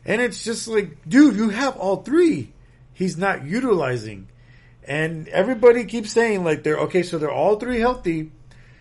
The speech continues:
Is Dak gonna, you know, use that as an advantage? And I, he does not. And I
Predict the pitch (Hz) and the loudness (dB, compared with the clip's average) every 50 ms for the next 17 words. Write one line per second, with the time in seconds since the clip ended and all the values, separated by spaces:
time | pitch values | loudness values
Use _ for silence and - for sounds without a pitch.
0 | - - - - 120 123 117 120 - - - 139 135 147 156 160 - - - 170 | -20 -16 -10 -6 -6 -6 -6 -8 -10 -8 -4 -2 0 0 0 -2 -4 -8 -6 -6
1 | 170 175 175 175 160 156 - - - - 160 160 151 143 147 143 139 131 123 135 | -4 -4 -4 -8 -8 -12 -18 -20 -20 -20 -14 -12 -8 -6 -4 -4 -4 -4 -4 -2
2 | 180 208 240 247 220 180 180 165 156 160 151 131 135 135 127 156 165 180 165 170 | 0 0 2 0 0 0 0 2 2 2 0 -2 -4 -6 -6 -6 -6 -4 -2 -2
3 | 175 208 214 175 143 - - - - 127 131 131 127 131 127 127 - - - - | -2 -2 -2 -4 -6 -8 -12 -14 -12 -12 -10 -8 -8 -8 -8 -10 -12 -18 -20 -20
4 | - 113 117 131 147 135 127 156 147 156 151 123 123 131 143 165 160 123 101 - | -16 -12 -10 -10 -10 -8 -4 -2 -2 -2 -2 -2 -4 -4 -4 -4 -4 -4 -6 -10
5 | - - - - - - - - - - - - 120 131 131 131 135 131 131 139 | -16 -20 -20 -20 -20 -20 -20 -20 -20 -20 -12 -8 -6 -4 -4 -4 -4 -6 -8 -8
6 | 160 - - - - - - - - - - - - - - - - - 131 | -10 -14 -20 -20 -20 -20 -20 -20 -20 -20 -20 -20 -20 -20 -20 -20 -10 -6 -4